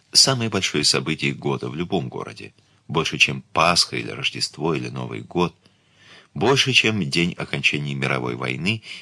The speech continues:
или день рождения великого национального героя. Феста посвящена святому, патрону города. Это был один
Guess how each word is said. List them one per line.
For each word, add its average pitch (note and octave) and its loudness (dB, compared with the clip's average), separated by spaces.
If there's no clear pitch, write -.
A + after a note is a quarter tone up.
или C2 0
день E2 0
рождения C2+ -4
великого B1 -6
национального A#1 -4
героя. A1 -14
Феста - 4
посвящена C#2+ 4
святому, C2 2
патрону D#2+ -2
города. - -10
Это C3+ 2
был C3 4
один C#3 2